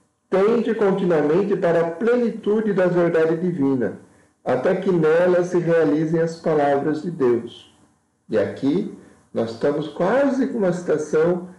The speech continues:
explícita do, do Newman, John Henry Newman, né? A Igreja, no decurso dos séculos, tende continuamente para a plenitude da verdade divina.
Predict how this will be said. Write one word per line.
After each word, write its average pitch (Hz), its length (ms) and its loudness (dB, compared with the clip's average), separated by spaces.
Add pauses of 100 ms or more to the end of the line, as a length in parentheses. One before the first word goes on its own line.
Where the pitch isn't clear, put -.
(260)
explícita 156 680 -2
do, 135 260 2
do 135 180 0
Newman, 107 420 -2 (320)
John 143 640 0
Henry 135 580 -2
Newman, 123 600 0 (320)
né? 123 300 -2 (560)
A 110 120 -2
Igreja, 151 480 2
no 139 140 0
decurso 135 320 -2
dos 117 260 -8
séculos, 185 760 -2 (400)
tende 180 360 2
continuamente 170 760 0
para 165 240 0
a 160 40 0
plenitude 208 640 0
da 175 80 2
verdade 156 420 0
divina. 113 420 -6